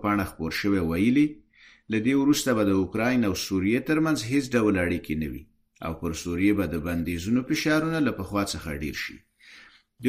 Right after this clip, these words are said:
روسیې ولسمشر ولادیمیر پوتین د فبرورۍ په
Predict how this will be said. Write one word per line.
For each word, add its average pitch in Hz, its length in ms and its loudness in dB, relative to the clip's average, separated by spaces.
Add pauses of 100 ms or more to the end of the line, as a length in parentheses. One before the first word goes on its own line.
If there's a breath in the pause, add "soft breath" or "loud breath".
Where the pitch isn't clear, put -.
روسیې 135 380 4
ولسمشر 120 640 2
ولادیمیر 98 680 2
پوتین 92 360 -2
د 90 160 -4
فبرورۍ 123 640 2
په 92 60 -4